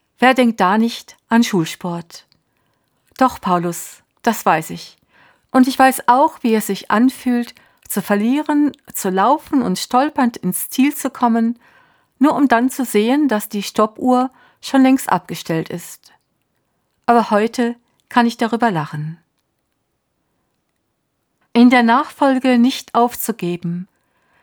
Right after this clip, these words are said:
sich einen langen Atem zu bewahren, wenn es um Glauben, Frieden, Gerechtigkeit und die Bewahrung der Schöpfung geht, da braucht es einen Gott, der mir Mut macht. Leider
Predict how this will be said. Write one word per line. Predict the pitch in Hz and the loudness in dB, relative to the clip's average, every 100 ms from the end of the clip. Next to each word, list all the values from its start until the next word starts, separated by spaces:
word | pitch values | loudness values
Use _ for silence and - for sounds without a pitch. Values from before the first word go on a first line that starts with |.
| - | -10
sich | 220 - | -6 0
einen | - 240 | 2 4
langen | 214 240 294 247 | 4 4 2 2
Atem | 233 277 349 269 | 2 2 0 -2
zu | - 202 | -2 -6
bewahren, | 196 180 190 247 269 277 277 _ _ _ _ _ - | -4 -2 -2 -2 -2 -4 -6 _ _ _ _ _ -2
wenn | 220 | 2
es | 233 233 | 2 0
um | - 220 220 | 0 2 2
Glauben, | 220 185 208 247 285 277 277 _ _ | 0 2 2 2 -2 -2 -4 _ _
Frieden, | - - 233 262 294 262 254 - _ _ - | -20 -4 -2 -2 0 0 0 -6 _ _ -2
Gerechtigkeit | 226 214 254 - 311 - 285 277 269 - | 2 2 0 -6 -14 -10 -6 -4 -4 -4
und | 220 | -4
die | 220 | -4
Bewahrung | 208 190 190 233 277 240 | -2 0 2 2 2 -2
der | 190 | -4
Schöpfung | 180 202 196 - 233 | -4 -4 -4 -2 -2
geht, | 233 220 220 - - _ _ _ _ _ _ _ _ _ _ _ | -2 -6 -6 -14 -20 _ _ _ _ _ _ _ _ _ _ _
da | 240 | -2
braucht | 226 240 269 320 | 2 2 2 -6
es | - | -4
einen | 240 233 214 | 0 0 0
Gott, | 175 202 - - _ _ _ - | -2 -4 -10 -20 _ _ _ -2
der | 214 | 2
mir | 226 220 | 4 4
Mut | 160 - | 2 -2
macht. | 151 156 - - _ _ _ _ _ _ _ _ _ _ _ _ _ _ _ _ _ _ _ _ _ | -10 -12 -16 -20 _ _ _ _ _ _ _ _ _ _ _ _ _ _ _ _ _ _ _ _ _
Leider | 214 214 233 277 285 285 | 0 2 2 0 0 -4